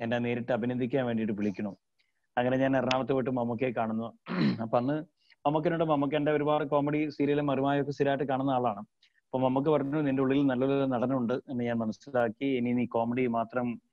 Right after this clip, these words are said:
കൈകാര്യം ചെയ്യരുത്, സീരിയസ് വേഷങ്ങളും ചെയ്യണം" എന്നൊക്കെ പറഞ്ഞു. അപ്പൊ ഞാൻ പറഞ്ഞു, "മമ്മൂക്ക കിട്ടണ്ടേന്ന്?" ചോദിച്ചപ്പം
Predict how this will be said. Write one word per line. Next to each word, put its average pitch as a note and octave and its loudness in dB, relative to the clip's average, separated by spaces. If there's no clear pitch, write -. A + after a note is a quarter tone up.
കൈകാര്യം B2 2
ചെയ്യരുത്, A#2+ 0
സീരിയസ് A#2+ 0
വേഷങ്ങളും A#2 -2
ചെയ്യണം" A2+ 0
എന്നൊക്കെ A#2+ -2
പറഞ്ഞു. B2+ 0
അപ്പൊ A2 -6
ഞാൻ G2 -4
പറഞ്ഞു, A2 0
"മമ്മൂക്ക G#2 0
കിട്ടണ്ടേന്ന്?" C#3 0
ചോദിച്ചപ്പം D3+ 0